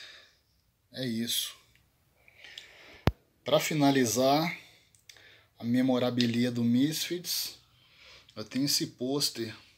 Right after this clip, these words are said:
que eu comprei no Abril Pro Rock de dois mil e onze. Também teve o show do D R I, do Violator.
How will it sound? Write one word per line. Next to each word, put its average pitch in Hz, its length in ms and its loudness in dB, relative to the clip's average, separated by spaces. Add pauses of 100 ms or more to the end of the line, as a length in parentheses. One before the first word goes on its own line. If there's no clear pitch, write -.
(840)
que - 80 -16
eu 120 60 -14
comprei 131 360 -2
no 139 100 4
Abril 127 240 0
Pro 147 180 -2
Rock 127 600 0 (480)
de 117 120 -12
dois 123 240 -2
mil 139 200 0
e 147 80 2
onze. 127 640 -2 (840)
Também 120 240 -4
teve 120 260 -2
o 117 40 -4
show 120 260 0
do 120 180 -4
D 117 120 -4
R 120 560 0
I, 123 40 -2
do 110 140 -10
Violator. 120 920 -4